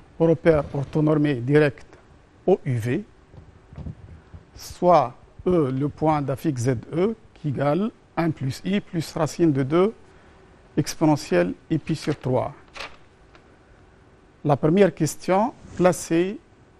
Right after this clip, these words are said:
les points A et B d'affixe respective un plus I et racine de deux exponentielle I pi sur trois. Alors, pour placer,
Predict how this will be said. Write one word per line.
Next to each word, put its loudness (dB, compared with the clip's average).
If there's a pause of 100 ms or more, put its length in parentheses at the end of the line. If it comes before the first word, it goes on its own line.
(300)
les 2
points 0 (200)
A 0
et -2
B 0
d'affixe -6
respective -4 (840)
un 2
plus -2
I -2 (200)
et 2
racine 2
de -2
deux -4 (720)
exponentielle 0
I -8
pi -8
sur -8
trois. -6 (2500)
Alors, 6
pour 4
placer, 0